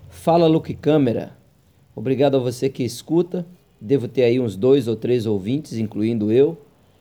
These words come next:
mas tem hora que a gente precisa ouvir uma mensagem, tem horas que a gente precisa passar uma mensagem, dizer alguma coisa, e é isso que eu estou precisando fazer agora.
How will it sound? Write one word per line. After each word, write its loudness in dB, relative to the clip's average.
mas -8
tem 0
hora 4
que -2
a 0
gente -4
precisa -4
ouvir 0
uma -2
mensagem, -4
tem -4
horas 0
que -6
a -2
gente -6
precisa -6
passar -4
uma -6
mensagem, -8
dizer 0
alguma 0
coisa, -4
e -2
é 2
isso 2
que -4
eu 4
estou -6
precisando -2
fazer -2
agora. -2